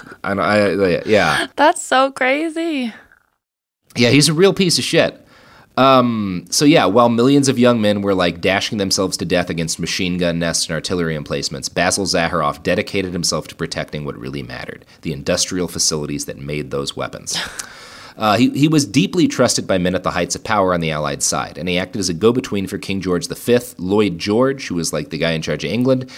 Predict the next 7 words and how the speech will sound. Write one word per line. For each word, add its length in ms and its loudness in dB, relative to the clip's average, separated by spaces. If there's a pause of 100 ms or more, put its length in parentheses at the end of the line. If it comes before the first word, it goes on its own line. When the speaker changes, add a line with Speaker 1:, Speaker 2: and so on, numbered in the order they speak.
(120)
Speaker 1:
and 160 -2
the 60 0
French 300 -4
Prime 200 0
Minister 440 -2
Clemenceau. 640 -2 (580)
Um, 720 2